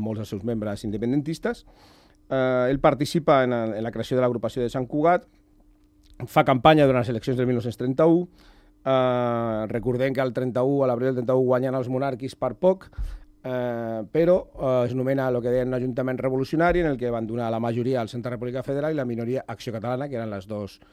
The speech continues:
les dues organitzacions republicanes que hi havia a Sant Cugat, i Pau Muñoz entra com a regidor, eh, d'Acció Catalana, com a cap de la minoria, i de fet allà el trobarem en una altra d'aquestes inauguracions de places que hem dit, el,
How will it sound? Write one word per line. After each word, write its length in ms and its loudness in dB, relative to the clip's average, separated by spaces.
les 120 -10
dues 160 -10
organitzacions 480 -10
republicanes 540 -8
que 80 -10
hi 20 -8
havia 120 -8
a 40 -8
Sant 80 -10
Cugat, 240 -2
i 100 -2
Pau 180 4
Muñoz 520 4
entra 260 2
com 160 0
a 40 2
regidor, 400 0
eh, 520 -6
d'Acció 260 -10
Catalana, 480 -6
com 160 -10
a 60 -10
cap 160 -10
de 100 -8
la 80 -6
minoria, 420 -2
i 380 0
de 140 2
fet 160 0
allà 160 4
el 80 -2
trobarem 480 6
en 120 4
una 140 2
altra 220 0
d'aquestes 400 -4
inauguracions 420 -2
de 100 -4
places 360 -6
que 60 -8
hem 80 -4
dit, 200 -2
el, 340 -4